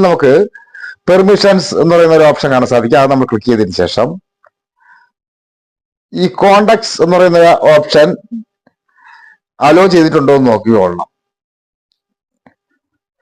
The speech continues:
ഇത് നമ്മൾ don't allow ആകുമ്പോഴാണ് നമുക്ക് പേര് കാണിക്കാതെ നമ്മുടെ നം-, ഏർ കൂട്ടുകാരുടെ നമ്പർ മാത്രം കാണിക്കുന്നത്.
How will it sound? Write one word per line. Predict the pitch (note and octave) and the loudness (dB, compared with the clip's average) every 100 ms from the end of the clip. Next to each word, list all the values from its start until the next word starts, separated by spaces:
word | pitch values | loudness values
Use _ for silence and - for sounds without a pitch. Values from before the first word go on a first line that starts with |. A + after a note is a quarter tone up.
| _ - - - _ _ | _ -20 -20 -20 _ _
ഇത് | D3+ F3 | -6 0
നമ്മൾ | G3+ G3 E3+ | 0 0 2
don't | F#3 G3 D#3+ | 2 2 2
allow | F3+ F#3 E3 - B2+ | 4 4 2 0 0
ആകുമ്പോഴാണ് | D3 D3+ D3+ C#3 B2 D#3 | 0 2 2 2 2 0
നമുക്ക് | C#3+ C#3+ E3 - | 0 -2 -2 0
പേര് | D3+ D#3+ F3 D3 | 2 2 2 2
കാണിക്കാതെ | C3 C3 B2 A2+ B2+ - | 0 0 0 2 0 0
നമ്മുടെ | C3+ C3 B2+ | 0 0 0
നം-, | B2+ B2+ B2+ | -2 -2 -2
ഏർ | B2+ B2+ - | 0 0 -2
കൂട്ടുകാരുടെ | D3+ D#3+ D3+ C#3 B2+ | -2 2 2 0 0
നമ്പർ | B2 D3+ E3+ C#3+ | -2 0 0 0
മാത്രം | A#2+ A#2+ A2 | 0 -2 -2
കാണിക്കുന്നത്. | G2+ F#2 E2 D#2+ | -2 -6 -10 -12